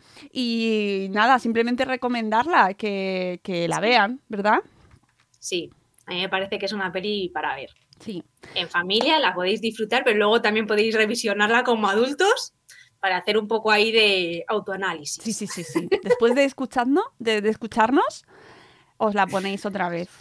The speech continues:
Speaker 1: ¿vale? Que la tenéis en Disney Plus.
Speaker 2: Disney Plus.
Speaker 1: <laughs> Disney
Speaker 2: Disney Plus.
Speaker 1: Plus. Pues ahí la tenéis y es muy recomendable. A mí me ha gustado mucho y la banda sonora está fenomenal.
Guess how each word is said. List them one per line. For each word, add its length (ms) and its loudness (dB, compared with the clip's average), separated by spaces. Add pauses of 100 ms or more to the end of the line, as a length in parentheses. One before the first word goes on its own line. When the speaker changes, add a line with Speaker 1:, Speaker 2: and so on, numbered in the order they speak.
(100)
Speaker 1:
¿vale? 400 -2
Que 80 -6
la 80 -2
tenéis 340 -6
en 220 -2
Disney 640 -4 (260)
Plus. 480 -10 (400)
Speaker 2:
Disney 240 -6
Plus. 320 -6
Speaker 1:
<laughs> 100 -4
Disney 100 -2
Speaker 2:
Disney 200 -8
Plus. 340 -10
Speaker 1:
Plus. 120 -8 (340)
Pues 160 -6
ahí 160 0
la 100 2
tenéis 440 -2
y 220 0
es 100 2
muy 120 6
recomendable. 720 -8
A 120 -10
mí 240 -10
me 80 -6
ha 80 -4
gustado 420 -4
mucho 460 -4
y 340 -8
la 140 4
banda 200 0
sonora 280 0
está 180 -6
fenomenal. 600 -4